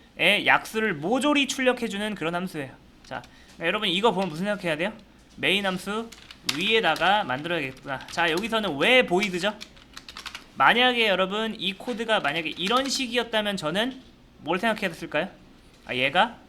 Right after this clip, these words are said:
인트를 리턴했겠구나. 그 다음에 얘가 만약에 여기가 더블이었으면 어때요? 이 함수가 실행된 결과로 더블을 리턴했겠구나 라고 할 수 있는데, 얘 같은 경우에는 뭐다? 이런 게 없잖아요.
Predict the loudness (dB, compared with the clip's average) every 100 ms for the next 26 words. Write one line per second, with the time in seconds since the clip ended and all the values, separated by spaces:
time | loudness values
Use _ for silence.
0 | -20 -20 -20 -18 -4 -2 -2 -4 -4 -4
1 | -4 -4 -4 -8 -2 -2 -2 0 0 2
2 | 2 2 2 0 2 0 0 -6 -20 -20
3 | -10 -4 -2 -2 0 0 0 0 0 -2
4 | 0 -4 -4 -18 -20 -20 -20 -20 -20 -20
5 | -20 _ -20 -8 -2 2 2 0 -2 0
6 | 0 0 -2 0 0 0 0 -2 -2 0
7 | 0 0 -4 -4 -4 -6 -4 -2 -2 -2
8 | -20 -20 0 2 4 4 2 -4 -4 -2
9 | 0 2 2 0 -2 -2 -2 -2 -2 -2
10 | -2 0 0 -2 -12 -20 -20 -20 -20 -20
11 | -18 -8 0 2 4 2 4 2 4 0